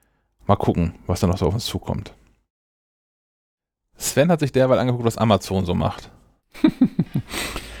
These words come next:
Speaker 2: Ja, ich hab's mir mal angetan. Die haben, glaub ich, gestern, vorgestern, haben die sich auch so eine, so eine Stunde Zeit genommen und mal, äh, präsentiert, was die so Neues haben. Und i-, ich kenn mich da ja null aus, muss ich ehrlich zugeben. Ich weiß, dass die diese, diese Echo-Geschichten haben.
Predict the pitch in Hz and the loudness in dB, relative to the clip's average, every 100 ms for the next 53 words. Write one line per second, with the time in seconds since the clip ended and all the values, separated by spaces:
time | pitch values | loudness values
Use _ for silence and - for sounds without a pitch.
0 | - - - - 110 107 139 151 117 104 | -18 -20 -10 0 2 2 0 2 6 6
1 | 120 110 104 98 101 117 110 98 - - | 6 4 4 4 4 4 2 2 -2 -6
2 | 127 127 - 175 127 139 147 - 165 160 | -2 -2 0 -2 0 0 0 0 -2 -2
3 | - - - - _ _ _ _ - 101 | -10 -20 -20 -20 _ _ _ _ -2 0
4 | 101 110 107 107 110 98 98 - - 110 | -2 -2 -2 0 2 2 2 -2 0 0
5 | 101 - 113 107 - 113 110 104 104 101 | 2 2 2 2 2 2 2 2 2 2
6 | 101 98 98 101 101 95 92 - 101 101 | 2 4 2 2 2 2 2 0 2 2
7 | - 120 - - - 95 92 95 107 92 | 2 2 0 -2 -2 0 2 2 2 0
8 | - 95 107 - - - - - - - | 0 0 0 -4 -18 -20 -20 -20 -20 -20
9 | _ _ _ _ _ - 139 113 - - | _ _ _ _ _ 0 2 2 0 -6
10 | - - - - - 135 139 139 120 113 | -10 -2 2 2 2 2 4 4 4 4
11 | 117 120 92 107 92 - 123 107 120 107 | 4 2 0 -2 -2 -2 -2 0 2 2
12 | - 113 101 98 - - - 123 - 113 | 0 2 4 2 0 -2 2 2 2 -2
13 | - 113 107 107 98 110 104 - - 135 | 0 2 4 2 2 0 2 2 2 2
14 | 127 - - 131 - 120 117 120 123 | 0 -4 -2 -2 0 2 2 2 0